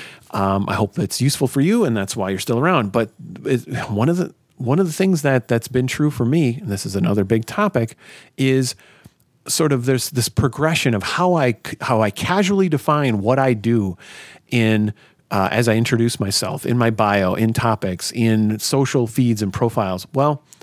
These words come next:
hey, I'm Rob Stenzinger, and I make and teach and coach. I make interactive experiences and designs, useful tools and things,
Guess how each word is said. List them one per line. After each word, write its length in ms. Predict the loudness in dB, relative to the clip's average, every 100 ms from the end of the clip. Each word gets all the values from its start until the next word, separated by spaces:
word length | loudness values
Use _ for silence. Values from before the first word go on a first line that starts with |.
| -12
hey, 280 | -4 -4 -6 _ -20 -12
I'm 200 | -4 -2
Rob 200 | -2 -4
Stenzinger, 500 | -2 0 2 2 0 0
and 260 | 0 0 -2
I 500 | -2 0 0 0 -2 -8 _
make 560 | -4 0 2 0 -2 -16 _ _ -6
and 460 | -4 -2 -2 -6 -4
teach 300 | -2 0 -2
and 120 | -4
coach. 380 | -2 -2 -2 -4
I 140 | 0
make 500 | 2 2 2 0 -4 -2
interactive 800 | 0 2 2 2 2 0 0 -6
experiences 720 | -12 -4 0 2 2 2 0
and 80 | 0
designs, 580 | 0 0 2 2 0 -4 -16 -20 -2
useful 340 | 0 0 0
tools 380 | 0 0 0 0
and 160 | 0 0
things, 460 | 2 2 2 -2